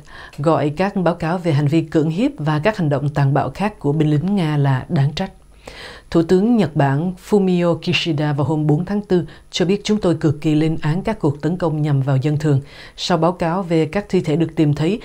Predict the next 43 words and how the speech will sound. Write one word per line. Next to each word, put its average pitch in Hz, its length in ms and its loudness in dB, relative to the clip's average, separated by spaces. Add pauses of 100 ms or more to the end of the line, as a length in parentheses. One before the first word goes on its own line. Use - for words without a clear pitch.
(180)
có 190 80 0
dấu 214 160 4
hiệu 180 180 2
bị - 160 2
tra 160 240 -2
tấn 170 260 -2
tại 131 220 0
các 185 240 -4
khu 180 120 0
vực 151 320 -2
mà 147 340 0
quân 156 200 0
Nga 151 200 -2
đã 147 260 -4
rút 180 220 -2
lui." 143 260 -2 (1300)
Các 190 180 -2
quan 160 160 2
chức 202 140 -2 (180)
Ukraine 151 380 0
cho 151 140 -2
biết 202 240 0
thi 180 100 0
thể 151 220 0
của 147 160 -2
bốn 156 240 0
trăm 165 300 -2
mười 139 240 2
thường 143 260 0
dân 156 200 2
đã 151 80 2
được 156 220 2
tìm 147 180 2
thấy 156 220 -2
ở 156 100 -2
các 196 220 -2
thị 135 220 0
trấn 156 160 0
xung 156 260 -2
quanh 147 240 0
thủ 147 120 -2
đô 147 220 4
Kiev 190 260 -4